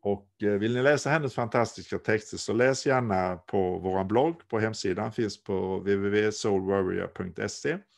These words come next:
Och vi har också en mirakelkalender som är på väg att komma ut här i mitten på december. Att ni ska få den, ni som har beställt. Och då kan ni också köpa direkt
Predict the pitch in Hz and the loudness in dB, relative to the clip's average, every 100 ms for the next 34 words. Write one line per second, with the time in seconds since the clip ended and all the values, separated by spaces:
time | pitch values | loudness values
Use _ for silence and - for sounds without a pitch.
0 | - - - - 104 139 - 117 104 113 | -20 -20 -20 -4 4 4 4 0 0 0
1 | 107 120 156 156 113 - 92 95 95 98 | 0 2 2 2 -2 -4 -6 -6 -8 -8
2 | 120 135 131 139 151 151 143 135 - 139 | -4 -2 -2 -2 0 0 -2 -4 -2 0
3 | - - - - 113 92 - - _ _ | 4 2 0 0 0 -2 -10 -20 _ _
4 | 135 123 98 95 98 95 92 107 120 - | 4 4 4 2 -2 -4 -6 -2 -2 -4
5 | 87 - 104 90 87 - 113 92 87 90 | -6 2 4 2 -2 0 0 0 -4 -6
6 | 90 92 92 - 92 - - 113 90 92 | -6 -8 -8 -8 -10 -10 -2 0 0 -2
7 | 92 87 92 90 90 - 110 - - - | -6 -6 -8 -10 -10 -6 -6 -6 -10 -10
8 | 95 104 - 110 110 113 - 98 - 98 | -6 -6 -4 -4 -2 -4 -4 -8 -6 -6
9 | 95 95 98 98 _ _ | -6 -6 -4 -6 _ _